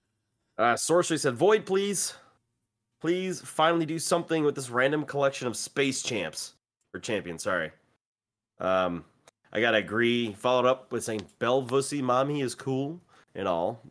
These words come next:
but she creates more questions about the Void on top of all the other vague nonsense from the previous Void champion lore." And I, I wonder, <clears throat>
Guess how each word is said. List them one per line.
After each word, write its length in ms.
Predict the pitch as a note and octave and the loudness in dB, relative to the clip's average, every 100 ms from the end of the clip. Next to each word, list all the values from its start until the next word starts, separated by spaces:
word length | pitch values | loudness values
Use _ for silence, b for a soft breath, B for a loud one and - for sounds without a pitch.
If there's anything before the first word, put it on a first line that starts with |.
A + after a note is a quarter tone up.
| _ | _
but 120 | G#2+ G#2+ | -6 -6
she 160 | A#2+ | -6
creates 280 | - C3+ A2+ | -2 -2 0
more 180 | A#2+ D3 | 2 0
questions 460 | - D#3+ D3 B2 | 2 -2 0 -4
about 200 | A2 A2 | -2 -2
the 60 | A2 | -2
Void 280 | G#2 A2 G#2+ | -2 0 0
on 100 | G2 | 0
top 240 | G#2 F#2 | -2 -2
of 80 | E2+ | -2
all 400 | G2+ B2 C#3 D3 | 2 4 4 2
the 100 | C3+ | 2
other 180 | C3 A2 | 0 2
vague 260 | G2+ A2+ | 2 2
nonsense 520 | A2 G#2 G#2+ - E2 - | 2 2 0 -2 -6 -6
from 120 | E2 | -12
the 80 | D#2+ | -12
previous 460 | - A2 G2 F2 | -8 -6 -6 -8
Void 240 | E2 E2+ E2 | -6 -6 -6
champion 380 | F2 D#2+ E2 D2+ | -10 -8 -8 -6
lore." 340 | D2+ C#2+ C#2+ _ _ _ _ _ - | -8 -8 -12 _ _ _ _ _ -2
And 120 | A2 | 2
I, 180 | A2 A2 | 2 0
I 180 | F#2 | 0
wonder, 720 | A#2 A2 C#3 D3+ D#3+ D#3+ - _ | 0 2 2 2 2 2 -2 _
<clears throat> 120 | - | -12